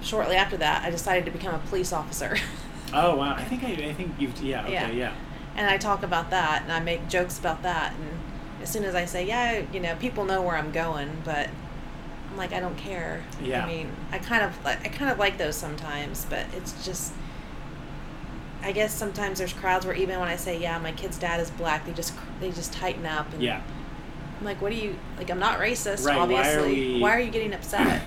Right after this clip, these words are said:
Speaker 1: <clears throat> I mean, what? And I always address it.
Speaker 2: Oh, yeah, you have to.
Speaker 1: Yeah, like, why are you getting uptight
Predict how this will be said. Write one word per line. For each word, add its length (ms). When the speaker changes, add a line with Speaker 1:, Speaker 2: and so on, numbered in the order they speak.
Speaker 1:
<clears throat> 80
I 40
mean, 320
what? 300
And 140
I 220
always 280
address 420
it. 160
Speaker 2:
Oh, 200
yeah, 260
you 160
have 300
to. 120
Speaker 1:
Yeah, 260
like, 160
why 180
are 40
you 100
getting 200
uptight 460